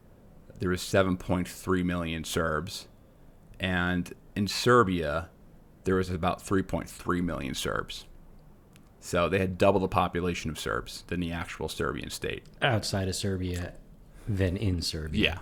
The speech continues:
Speaker 1: Yeah.
Speaker 2: Mm-hmm.
Speaker 1: In, in the boundaries of Austria-Hungary.
Speaker 2: Mm-hmm.
Speaker 1: And, uh, Bosnia at this time is being occupied by, by Austria.
Speaker 2: Right.
Speaker 1: Meaning, uh, Serbian ambitions could only be realized at the expense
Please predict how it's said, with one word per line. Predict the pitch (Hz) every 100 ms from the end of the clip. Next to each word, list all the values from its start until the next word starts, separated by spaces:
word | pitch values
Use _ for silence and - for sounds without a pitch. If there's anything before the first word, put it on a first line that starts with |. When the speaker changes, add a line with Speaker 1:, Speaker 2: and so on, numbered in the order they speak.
| - -
Speaker 1:
Yeah. |
Speaker 2:
Mm-hmm. | 92 87 95 - - - - -
Speaker 1:
In, | - 110 104 -
in | 113 110 101 - - - -
the | 95 98 87 82
boundaries | 95 98 98 95 92
of | 87 80
Austria-Hungary. | 82 - - 76 87 87 78 73 76 95 - - - -
Speaker 2:
Mm-hmm. | 110
Speaker 1:
And, | 95 82 82
uh, | 71 62 -
Bosnia | 98 98 95 92 90 87
at |
this | 78 -
time | 92 90
is | 87
being | 85 85
occupied | 90 95 - - 73 69 78
by, | 76 69 -
by | 73 71
Austria. | 76 82 - 71 71 - - - - - -
Speaker 2:
Right. | 90 80 - -
Speaker 1:
Meaning, | 110 123 110 95 90 87 - - - - - 98
uh, | 92 90 - - - -
Serbian | - 123 120 123 113
ambitions | 101 92 98 - 98
could | - 92
only | 98 101 101
be | 92 90
realized | 85 95 101 90 85 76 82 -
at | - 87
the | - 82
expense | - - 95 90 87 -